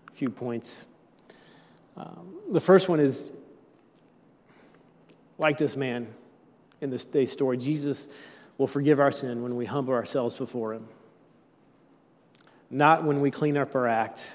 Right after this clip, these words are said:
not when we get all of our ducks in a row, but when we realize our need for him. The second one is, is Jesus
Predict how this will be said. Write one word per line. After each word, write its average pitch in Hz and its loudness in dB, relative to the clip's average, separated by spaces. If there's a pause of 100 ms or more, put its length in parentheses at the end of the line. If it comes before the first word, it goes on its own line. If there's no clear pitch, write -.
not 147 0
when 139 -2
we 135 2
get 135 4
all 135 6
of 127 -2
our 135 4
ducks 127 -2
in 123 -6
a 117 -4
row, 117 0 (1120)
but 127 -4
when 131 -4
we 131 -2
realize 131 4
our 123 0
need 120 -2
for 120 -10
him. 113 -10 (2500)
The 139 -4
second 156 4
one 147 0
is, - -4
is 131 -6
Jesus 156 2